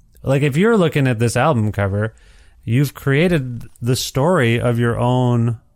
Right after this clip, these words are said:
life. Like, on some level, that's not so profound because lots of people have been doing this in the arts for a long time.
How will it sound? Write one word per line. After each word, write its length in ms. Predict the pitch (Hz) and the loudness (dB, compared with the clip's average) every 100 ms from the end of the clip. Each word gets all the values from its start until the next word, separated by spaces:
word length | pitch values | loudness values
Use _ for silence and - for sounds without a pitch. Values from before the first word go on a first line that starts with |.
| _ | _
life. 460 | - 151 101 95 - | -4 0 0 -4 -6
Like, 160 | 117 | -2
on 160 | 117 120 | -2 -2
some 220 | 147 147 | 0 0
level, 240 | 135 123 | 0 0
that's 220 | 113 117 - | 0 0 0
not 200 | 120 110 | -2 -2
so 160 | 113 | -4
profound 580 | 101 110 - 135 151 165 | -4 -6 -4 -2 -2 -2
because 340 | 127 117 101 | -4 -4 -4
lots 320 | 104 101 110 - | -4 -4 -4 -6
of 80 | |
people 320 | 98 110 - 107 | -6 -6 -2 -2
have 120 | 107 | 0
been 160 | 113 | -2
doing 260 | 139 202 127 | 0 2 2
this 340 | 107 107 - - - - - - - | 0 -2 -6 -10 -20 -20 -20 -14 -4
in 140 | 113 | 0
the 120 | 117 | 0
arts 340 | 110 107 107 - | 0 -2 -2 -4
for 140 | - | -4
a 120 | 110 | -2
long 300 | 104 104 104 104 | -2 -2 -2 -2
time. 400 | 165 139 101 | -2 0 -2